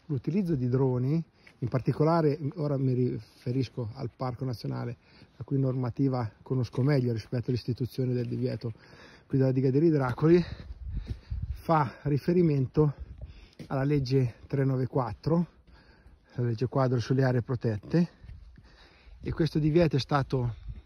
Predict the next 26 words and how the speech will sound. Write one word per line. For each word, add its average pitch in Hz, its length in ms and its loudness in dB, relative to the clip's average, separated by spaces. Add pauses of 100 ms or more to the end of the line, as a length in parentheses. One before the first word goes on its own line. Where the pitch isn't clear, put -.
(220)
istituito 143 840 2 (840)
da 123 260 0
enac 143 580 0 (1040)
e, 170 240 4
eh, 131 520 2 (220)
le 135 200 2
sanzioni 139 760 2
sono 131 280 0
molto 131 300 2
pesanti, 110 640 0 (760)
non 143 300 8
solo 120 320 2
economiche, 107 600 0 (160)
sono 117 200 0
sanzioni 120 380 0
penali, 117 500 0 (600)
e 127 80 -2
quindi, 143 600 8
eh, 123 520 2
mm, 120 240 6 (1040)
eh, - 360 0
i, 175 320 6
le 156 360 6
droni 180 420 6
professionali 190 1000 6
riconoscono, 151 1000 6